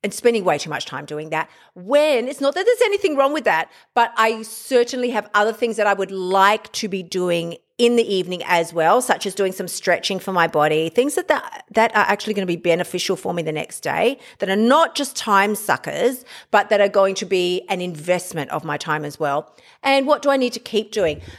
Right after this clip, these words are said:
Oh, there's, like, a thousand things. I've joined the gym. I would need to keep doing that. I need to keep doing my morning routine, which is going really well. Like, there's a whole bunch of different things,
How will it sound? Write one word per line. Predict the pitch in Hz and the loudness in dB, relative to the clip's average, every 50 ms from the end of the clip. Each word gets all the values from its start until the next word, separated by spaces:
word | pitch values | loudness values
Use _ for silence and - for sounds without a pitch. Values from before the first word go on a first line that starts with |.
| - _ - | -10 _ 2
Oh, | 294 269 202 151 - | 4 4 4 2 0
there's, | 170 180 170 - | 0 -2 2 2
like, | 196 165 165 | 2 2 2
a | 185 170 | 0 0
thousand | - 165 151 147 156 - 156 | 2 2 2 2 2 -2 -4
things. | 147 160 156 151 160 156 - | -2 -2 -4 -2 -4 0 0
I've | 160 160 | 0 2
joined | - - 175 170 | 2 2 2 2
the | 175 175 | 0 0
gym. | - 202 185 175 | 0 2 2 4
I | 165 | 2
would | 165 175 160 | 2 0 -2
need | 165 160 | -4 -6
to | - 180 | -6 -8
keep | - - - 247 247 240 | -10 -2 -2 0 0 2
doing | - 214 202 190 190 | 2 2 2 2 2
that. | 185 170 165 160 - | 2 4 4 2 2
I | - 185 | 2 0
need | 180 180 170 | 0 -2 -4
to | - 180 | -6 -8
keep | - - - 262 262 254 | -12 -8 -6 -6 -4 0
doing | 254 240 226 220 | 0 2 2 4
my | 208 208 | 4 4
morning | 202 196 185 185 180 175 165 | 4 4 2 2 2 0 -4
routine, | 170 170 170 - 180 175 175 | -4 -4 -4 -4 -4 -4 -6
which | 165 156 - | -8 -10 -12
is | 175 - | -6 -2
going | - 175 165 170 | 0 2 2 2
really | 165 160 160 160 | 0 -2 -2 -2
well. | 156 156 147 147 151 | -2 -2 -2 0 2
Like, | 185 233 254 | 0 0 0
there's | - 311 - - | -2 -4 -4 -4
a | |
whole | 247 - 277 277 | -4 -2 -2 -2
bunch | 233 - 156 147 - - | 0 0 -2 -2 -2 -8
of | - | -10
different | - - 143 - - - - _ | -12 -12 -12 -12 -14 -16 -10 _
things, | 147 147 147 165 - | -8 -8 -8 -12 -18